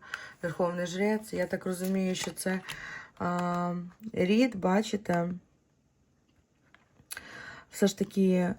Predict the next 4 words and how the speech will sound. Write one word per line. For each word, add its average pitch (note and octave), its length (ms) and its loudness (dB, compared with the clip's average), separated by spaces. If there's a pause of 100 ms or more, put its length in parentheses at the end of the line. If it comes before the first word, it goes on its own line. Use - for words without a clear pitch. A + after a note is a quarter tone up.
(120)
а, F3 600 0 (880)
рід G3+ 360 4
вас, E3+ 420 2 (1200)
клас, D3+ 460 0